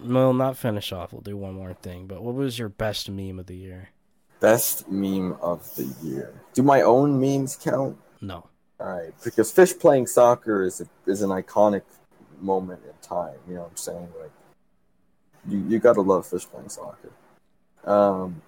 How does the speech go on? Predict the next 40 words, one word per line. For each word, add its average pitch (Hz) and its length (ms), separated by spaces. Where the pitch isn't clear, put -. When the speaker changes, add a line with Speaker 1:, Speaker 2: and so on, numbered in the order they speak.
Speaker 2:
but - 140
the - 60
best - 360
meme 101 240
of 85 180
the 80 100
year. 76 440
Was 135 220
Minnesota 196 760
twenty 175 280
twenty? 170 420
Speaker 1:
Yeah, 98 260
that 120 120
was 127 60
Speaker 2:
It 143 40
Speaker 1:
the 143 60
Speaker 2:
might 170 100
be. 180 60
Speaker 1:
primaries. 98 800
Speaker 2:
It, - 180
'cause 156 160
it, - 220
it's, 151 420
it 147 140
might 156 340
be 110 140
that. 87 320
It's 113 180
either, 123 400
it's 131 180
either 123 220
Minnesota 120 840
or, 104 180
like, 87 260
you 95 80
know, 82 100
Among 92 400
Us 78 160
shit. - 340
Because, 85 420